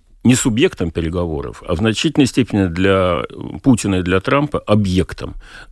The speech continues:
Э, э, оба считают, что Зеленского надо устранить. А, э,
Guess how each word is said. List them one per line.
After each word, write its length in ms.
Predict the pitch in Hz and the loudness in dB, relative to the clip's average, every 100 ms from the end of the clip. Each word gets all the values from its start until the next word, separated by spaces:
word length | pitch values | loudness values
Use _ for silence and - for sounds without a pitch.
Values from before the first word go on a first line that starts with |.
| - | 0
Э, 100 | 104 | 0
э, 460 | - 107 104 101 95 - - - - - _ _ | 2 2 4 2 -2 -6 -14 -16 -20 -20 _ _
оба 260 | 180 208 185 | 4 6 4
считают, 540 | - 139 165 190 170 | 2 -4 -2 0 -2
что 360 | - - 127 127 | -6 -2 2 2
Зеленского 800 | 95 123 160 160 - 135 120 - | 2 2 2 -2 -2 0 0 0
надо 500 | 104 120 117 110 110 - | 0 2 2 0 -2 -4
устранить. 840 | 110 - - 95 95 71 - - - - - - _ | -4 -4 -2 0 0 -2 -6 -12 -16 -20 -20 -20 _
А, 320 | 82 82 80 76 | -2 0 0 -2
э, 360 | 90 87 92 | -4 -4 -4